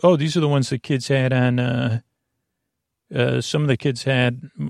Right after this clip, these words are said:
or, or Dustin had it, I think, on, uh, something like this on, um, Stranger Things.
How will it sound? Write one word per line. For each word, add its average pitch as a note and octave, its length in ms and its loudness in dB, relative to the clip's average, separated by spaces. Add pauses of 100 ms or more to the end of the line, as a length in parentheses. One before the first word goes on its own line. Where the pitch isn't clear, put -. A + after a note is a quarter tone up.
(160)
or, C3+ 540 -2
or C3+ 60 -6
Dustin C#3+ 520 0
had A#2 260 0
it, B2 100 -2
I B2 120 0
think, A#2+ 320 -4
on, B2+ 320 -2
uh, B2+ 360 -2 (280)
something C3 400 -4
like A#2+ 200 -4
this B2+ 300 -6
on, B2 240 -4
um, A#2+ 260 -4
Stranger C3 540 -4
Things. A#2+ 720 -8